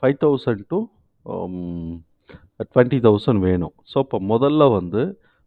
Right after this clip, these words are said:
மார்க்கெட் கேபிட்டலைசேஷன் above ஃபைவ் தௌசண்ட் அப்படின்னு போட போறோம். And market capitalization less than twenty thousand. Less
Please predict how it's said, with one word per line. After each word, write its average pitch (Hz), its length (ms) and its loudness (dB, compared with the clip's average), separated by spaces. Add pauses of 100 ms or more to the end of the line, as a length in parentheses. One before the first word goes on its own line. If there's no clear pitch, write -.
மார்க்கெட் 139 400 -2
கேபிட்டலைசேஷன் 123 920 -4 (160)
above 107 360 -2 (100)
ஃபைவ் 101 240 -2
தௌசண்ட் 107 440 -4 (1800)
அப்படின்னு 110 300 -6
போட 101 300 0
போறோம். 131 260 -6 (580)
And 107 360 -6 (1000)
market 117 400 -2
capitalization 110 1080 -4 (1500)
less 113 120 2 (140)
than 185 260 2 (160)
twenty 110 340 -4
thousand. - 380 -8 (1400)
Less 98 180 -2